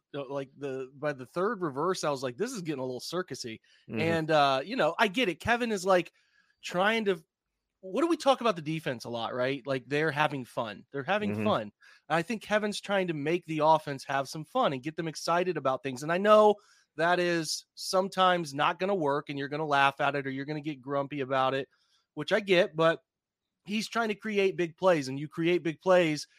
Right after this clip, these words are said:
Speaker 1: you have fun. That's the root of fo-, offensive football, big plays. That's what you love. So, uh, d-, you know, they didn't work all too well, but it got them down the field for three points,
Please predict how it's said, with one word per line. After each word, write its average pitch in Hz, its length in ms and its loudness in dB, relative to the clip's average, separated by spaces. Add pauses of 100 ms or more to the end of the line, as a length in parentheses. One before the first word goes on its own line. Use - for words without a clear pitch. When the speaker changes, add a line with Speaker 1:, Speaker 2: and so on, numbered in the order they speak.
(260)
Speaker 1:
you 156 320 -2
have 143 280 4
fun. 120 420 -2
That's 131 340 -4
the 131 280 -2
root 139 320 -4
of 123 140 -4 (340)
fo-, 151 140 -14
offensive 127 480 -4
football, 120 300 -6
big 135 200 -6
plays. 123 300 -2
That's 120 180 -8
what 139 140 -12
you 123 80 -10
love. 131 200 2
So, 170 220 2 (320)
uh, 160 260 4
d-, 196 240 -6
you 196 100 -4
know, 139 120 2
they 151 100 0
didn't 175 360 -2
work 170 320 0 (140)
all 262 180 6
too 233 140 -6
well, 156 180 4
but 170 80 -4
it 147 80 -12
got 190 200 2
them 196 120 -4
down 185 160 2
the 160 60 -4
field 185 260 0
for 143 80 -10
three 175 240 -4
points, 175 520 2